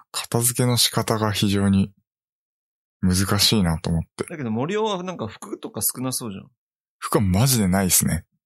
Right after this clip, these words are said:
Speaker 2: いや、それがマジいいと思う。
Speaker 1: ああ。服って、いる？<laughs>
Speaker 2: まあ、まあ、それなりにはいるんじゃない？
Speaker 1: あ、そう。
Speaker 2: たくさんはいらないと思うけど。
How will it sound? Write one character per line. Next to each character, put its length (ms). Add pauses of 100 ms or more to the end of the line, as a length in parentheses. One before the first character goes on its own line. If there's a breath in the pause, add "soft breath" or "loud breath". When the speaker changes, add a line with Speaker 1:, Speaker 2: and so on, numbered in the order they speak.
Speaker 2:
い 60
や、 80
そ 140
れ 100
が 160
マ 160
ジ 120
い 120
い 60
と 140
思 140
う。 60 (1120)
Speaker 1:
あ 420
あ。 260 (1200)
服 360
っ 60 (680)
て、 440 (560)
い 160
る？ 200 (640)
<laughs> 1300
Speaker 2:
ま 100
あ、 240 (280 loud breath)
ま 120
あ、 100 (280 loud breath)
そ 220
れ 100
な 120
り 100
に 140
は 80
い 80
る 100
ん 60
じ 80
ゃ 40
な 140
い？ 100 (300)
Speaker 1:
あ、 140
そ 180
う。 40 (880 loud breath)
Speaker 2:
た 120
く 80
さ 140
ん 100
は 0
い 80
ら 100
な 80
い 80
と 100
思 160
う 40
け 80
ど。 80